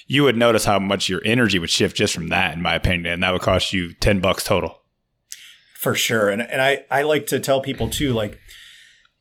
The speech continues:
Speaker 2: there's two key pieces about sunlight. One is, like, don't forget, no sunglasses, glasses, or contacts, because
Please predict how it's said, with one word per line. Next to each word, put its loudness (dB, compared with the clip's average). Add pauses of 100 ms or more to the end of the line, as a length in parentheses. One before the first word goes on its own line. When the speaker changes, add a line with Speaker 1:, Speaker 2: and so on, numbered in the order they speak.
(200)
Speaker 2:
there's 0
two -2
key -6
pieces -4
about -2
sunlight. -2
One 0
is, 0
like, -4
don't -4
forget, -4
no 2
sunglasses, -2
glasses, -6
or -14
contacts, -8
because -8